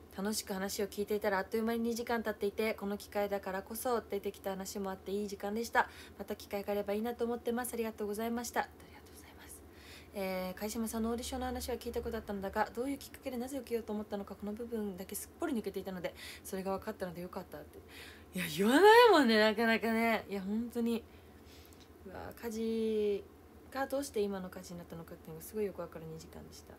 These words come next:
今回の話に戻りつつ、やっぱぶれない貝島らしさ。えー、また今度出る時にどんなエピソードが増えてるか楽しみになりました。いや、ありがとうございます。嬉しいね。「本気で貝島さん、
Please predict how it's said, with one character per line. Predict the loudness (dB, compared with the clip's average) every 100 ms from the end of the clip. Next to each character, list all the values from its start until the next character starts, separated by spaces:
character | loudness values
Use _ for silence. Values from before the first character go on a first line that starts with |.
| -18 -18 -18 -16 -18
今 | -18 -16
回 | -14
の | -14
話 | -12 -10
に | -10
戻 | -10
り | -12
つ | -14 -16 -10
つ、 |
や | -10
っ |
ぱ | -10 -12
ぶ |
れ | -8
な | -8
い |
貝 | -8 -12
島 | -10 -12 -12 -20 -20 -10
ら | -8
し | -6
さ。 | -8 -10 -18 -18 -14
え |
ー、 | -12
ま | -10
た | -10
今 | -8
度 | -6
出 | -4
る | -4
時 | -4 -6
に | -6
ど | -4
ん |
な | -4
エ |
ピ | -4
ソ | -4
ー |
ド | -4
が | -6
増 |
え | -8
て |
る | -10
か | -10
楽 | -12
し | -10
み | -6
に |
な | -4
り |
ま | -4
し | -8
た。 | -12
い | -16 -20 -18 -16
や、 | -14
あ | -14
り | -14 -16 -14
が | -12
と |
う | -10 -8
ご |
ざ | -6
い | -4
ま | -6
す。 | -8
嬉 | -10 -10
し | -10
い |
ね。 | -10 -12 -18 -18 -16 -18 -8
「本 | -6
気 | -2
で | -2
貝 | -2 -4
島 | -4 -6
さ | -4 -4
ん、 | -6